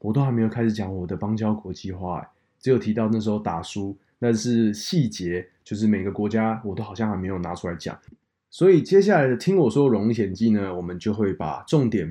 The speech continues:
放在邦交国计划。那影片拍了很多，然后当然也有写一些文章嘛，当然也有写书，所以有些东西可能会跟书里的或跟影片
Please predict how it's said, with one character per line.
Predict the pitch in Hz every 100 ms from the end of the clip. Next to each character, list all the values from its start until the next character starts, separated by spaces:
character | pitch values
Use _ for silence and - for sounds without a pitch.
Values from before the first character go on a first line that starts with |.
| -
放 | 107 92
在 | 98 90
邦 | - 151 156
交 | 160
国 | 139 98
计 | - 73
划。 | - 92 - _ _
那 | 117 110 107 101
影 | 113
片 | 185 165
拍 | 160
了 | 135
很 | 101
多， | 110 117 107
然 | 92
后 | 95 101 101 87 - _ _ _
当 | 107 107
然 |
也 | 90
有 | 101 95
写 | 95
一 | 107
些 | 117
文 | 90 87
章 | 92
嘛， | 95 -
当 | 120
然 | 117 110
也 |
有 | 123
写 | 117
书， | 92 139 147 - - -
所 | -
以 | 214 175 - -
有 | 131
些 | 160
东 | 202 208
西 | 196 175
可 | 117
能 | 110
会 | 135
跟 | 131 135
书 | 139 135
里 | 117 92
的 | 87 73 -
或 | 117
跟 | 107 104
影 | 87
片 | 107